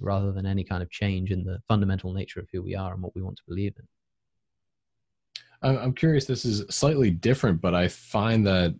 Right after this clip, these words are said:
Speaker 2: the more that I consider it, they're, they're sort of similar. Are, are you familiar with, or have you sort of dove in deeply into considering, like, you know, what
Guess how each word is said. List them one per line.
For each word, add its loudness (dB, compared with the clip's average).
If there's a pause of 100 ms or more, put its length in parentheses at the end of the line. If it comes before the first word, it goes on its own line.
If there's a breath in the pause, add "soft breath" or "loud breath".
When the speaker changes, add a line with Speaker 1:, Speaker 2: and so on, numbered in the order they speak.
(200)
Speaker 2:
the 2
more 6
that 2
I 0 (240)
consider 2
it, 0
they're, 0 (240)
they're 0
sort -2
of -4
similar. 0
Are, -12
are -8
you -4
familiar -6
with, -8
or -8
have -10
you -10
sort -10
of -16
dove -6
in -6
deeply -8
into -10 (500)
considering, -8
like, -14 (240)
you -12
know, -10
what -12